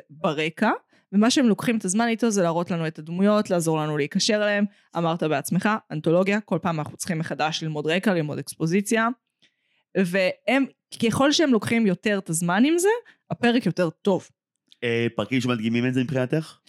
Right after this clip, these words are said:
Speaker 1: Common People. Common People לוקח להם כמעט מחצית פרק,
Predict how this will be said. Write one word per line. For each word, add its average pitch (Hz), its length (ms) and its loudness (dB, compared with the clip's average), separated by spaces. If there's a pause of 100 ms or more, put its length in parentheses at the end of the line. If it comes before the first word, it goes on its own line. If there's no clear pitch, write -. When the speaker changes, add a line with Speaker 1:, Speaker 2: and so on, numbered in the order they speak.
(420)
Speaker 1:
Common 180 260 2
People. 285 360 0
Common 320 260 2
People 330 500 0
לוקח 240 520 0
להם 254 260 2
כמעט 208 360 0
מחצית 254 580 -2
פרק, 233 640 -2